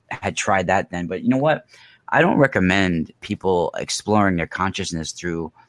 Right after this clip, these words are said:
mind-altering drugs, because I really believe that it all, it opens you up to the lower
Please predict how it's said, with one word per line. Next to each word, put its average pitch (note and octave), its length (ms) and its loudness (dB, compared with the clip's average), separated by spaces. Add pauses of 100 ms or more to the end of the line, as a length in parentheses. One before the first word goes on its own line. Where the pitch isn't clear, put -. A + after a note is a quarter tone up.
(240)
mind-altering F2+ 960 2
drugs, G2+ 460 0
because F#2 320 -8
I A2 140 2
really A2+ 340 4
believe G2 340 -2
that F#2 120 -2
it F2+ 100 -2
all, G2 260 -2 (360)
it G2+ 100 -2
opens A#2 380 2
you G2 140 0
up G#2 220 0 (540)
to A2+ 120 0
the F#2 120 0
lower F#2+ 560 2